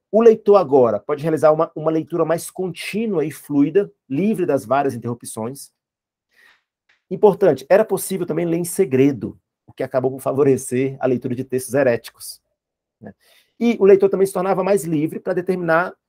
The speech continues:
a sua leitura, inclusive porque ele pode-, podia ler em segredo, né? De conjunto, então, a leitura silenciosa acaba por favorecer a atividade intelectual mais concentrada e menos fragmentária.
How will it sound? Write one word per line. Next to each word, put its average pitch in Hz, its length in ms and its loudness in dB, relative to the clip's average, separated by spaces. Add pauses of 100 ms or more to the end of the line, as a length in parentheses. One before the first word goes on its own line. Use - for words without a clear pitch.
(340)
a 147 60 -4
sua 120 200 -2
leitura, 160 480 0 (500)
inclusive - 240 -8
porque 160 200 -2
ele 175 100 -2
pode-, 151 280 -2
podia 147 420 0
ler 160 180 4
em 156 60 -2
segredo, 101 520 -4 (160)
né? 101 140 -20 (1500)
De 269 140 2
conjunto, 143 560 2
então, 196 420 2
a 170 80 4
leitura 196 280 2
silenciosa 180 480 -2
acaba 175 180 -4
por - 100 -20
favorecer 190 560 0
a 190 40 -2
atividade 175 520 0
intelectual 160 440 2
mais 165 240 -2
concentrada 160 720 -2
e - 20 -6
menos 156 260 -6
fragmentária. 156 760 -4